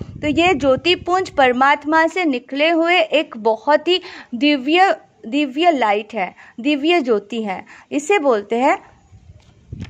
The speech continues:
ब्रह्म ज्योति। ये light ultimate भगवान जी नहीं है, भगवान से निकले हुए light है। भगवान जी तो अभी मिलेंगे,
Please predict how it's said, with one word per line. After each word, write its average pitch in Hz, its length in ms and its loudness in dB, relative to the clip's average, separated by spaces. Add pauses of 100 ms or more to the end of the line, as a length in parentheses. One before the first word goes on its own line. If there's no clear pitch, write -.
ब्रह्म 254 400 2
ज्योति। 190 460 -10 (240)
ये 285 120 2
light 240 440 0 (1400)
ultimate 285 560 0
भगवान 269 460 0
जी 339 140 -4
नहीं 339 280 -2
है, 190 80 -6
भगवान 226 480 0
से 330 140 -4
निकले 262 400 -2
हुए 302 320 4
light 208 420 -2
है। 190 140 -6 (480)
भगवान 220 420 -2
जी 262 140 -6
तो 277 140 -2
अभी 269 260 -2 (680)
मिलेंगे, 233 420 -6